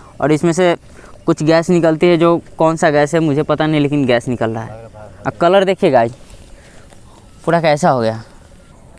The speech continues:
और नाइट्रिक एसिड में सिक्का डालने से देखो गाइस यही होता है। और इसके बाद देखते हैं सिक्का बचता है या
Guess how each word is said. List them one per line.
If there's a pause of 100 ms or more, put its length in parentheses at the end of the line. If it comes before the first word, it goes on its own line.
और
नाइट्रिक
एसिड
में
सिक्का
डालने
से
देखो
गाइस (320)
यही (200)
होता
है। (680)
और
इसके
बाद
देखते
हैं
सिक्का
बचता
है
या